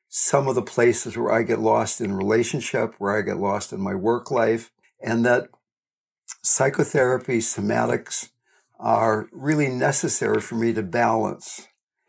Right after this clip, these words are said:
my, quote, spiritual or meditative life. There's a very interesting and complex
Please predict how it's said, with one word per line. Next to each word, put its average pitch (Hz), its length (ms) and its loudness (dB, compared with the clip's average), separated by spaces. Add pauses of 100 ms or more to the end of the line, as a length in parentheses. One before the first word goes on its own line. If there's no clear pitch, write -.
(100)
my, 107 420 0 (400)
quote, 107 400 2
spiritual 110 840 0
or 104 140 -6
meditative 98 640 -4
life. - 360 -8 (440)
There's 131 220 4
a 135 60 0
very 180 480 4
interesting 123 1080 0
and 107 260 -6
complex 123 960 0